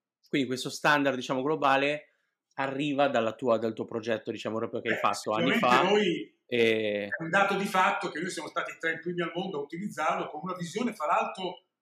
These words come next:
Speaker 2: orientata alla sicurezza del paziente. E questo è
Speaker 1: Mm.
Speaker 2: un modo per garantire
Speaker 1: Certo.
Speaker 2: al paziente che nessuno desse il farmaco sbagliato o di un lotto ritirato o un
Speaker 1: Certo.
Speaker 2: farmaco sba-, o, o, o un farmaco scaduto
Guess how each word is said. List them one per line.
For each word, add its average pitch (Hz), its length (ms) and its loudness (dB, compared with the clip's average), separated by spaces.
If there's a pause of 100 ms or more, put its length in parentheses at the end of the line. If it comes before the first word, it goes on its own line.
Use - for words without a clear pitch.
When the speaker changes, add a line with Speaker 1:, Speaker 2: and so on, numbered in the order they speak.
(240)
Speaker 2:
orientata 175 680 0
alla 160 100 0
sicurezza 202 440 -4
del 147 140 -4
paziente. 135 560 -6 (720)
E 165 140 -8
questo 208 260 -2
è 175 40 2
Speaker 1:
Mm. 196 40 4
Speaker 2:
un 214 120 4
modo 202 580 2 (260)
per 170 220 -2
garantire 196 520 4
Speaker 1:
Certo. 175 200 -2
Speaker 2:
al 208 60 0
paziente 226 440 -2
che - 80 0
nessuno 214 540 -2
desse - 540 -2 (200)
il 160 180 -10
farmaco 214 580 2
sbagliato 185 760 0
o 143 100 -2
di 160 100 -6
un 170 120 0
lotto 214 380 0
ritirato 190 720 0
o 311 80 -4
un - 140 -20
Speaker 1:
Certo. 135 120 2
Speaker 2:
farmaco - 340 2
sba-, - 280 -12 (560)
o, 165 60 -6
o, 160 340 -6
o 170 40 0
un 170 120 -4
farmaco 214 460 0
scaduto 269 880 2